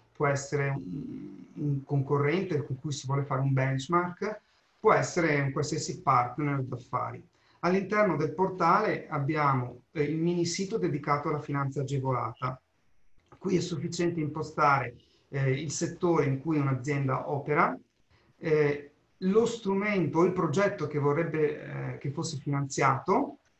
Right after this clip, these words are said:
ok, per esempio, non so, internet e-commerce, quello che abbiamo parlato finora, l'area geografica di propria pertinenza, quindi se uno è, per esempio, della Lombardia, può selezionare bene Lombardia finché non escano bandi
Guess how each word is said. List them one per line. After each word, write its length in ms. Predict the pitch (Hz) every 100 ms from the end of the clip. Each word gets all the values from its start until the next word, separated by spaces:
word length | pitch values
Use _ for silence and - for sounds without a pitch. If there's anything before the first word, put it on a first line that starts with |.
| _ -
ok, 340 | 143 - 151
per 120 | 156
esempio, 320 | 131 131 131
non 100 | 127 123
so, 140 | 131
internet 440 | 139 160 147 143 143
e-commerce, 840 | 135 135 131 143 180 - 262 - -
quello 160 | 131
che 80 | 135
abbiamo 260 | 127 131 131
parlato 380 | 131 131 131 131
finora, 500 | - 143 123 165 180 - _
l'area 360 | 170 190 190
geografica 640 | 151 160 151 156 151 143 147
di 120 | 131
propria 260 | 135 143 143
pertinenza, 580 | 135 - 190 190 135
quindi 240 | 135 151 135
se 220 | - 139
uno 420 | 139 156 147 135
è, 160 | 139 143 -
per 140 | 131
esempio, 680 | 127 120 156 143 131 127 117 _ _ _
della 220 | 143 143
Lombardia, 960 | 143 156 185 147 135 139 160 170 - -
può 160 | -
selezionare 600 | 165 151 143 143 151 151 143
bene 260 | 151 147
Lombardia 680 | 131 139 170 165 131 135 156
finché 260 | - 147 -
non 220 | 160 156
escano 420 | 139 131 - 156 147
bandi 600 | 135 131 127 131 147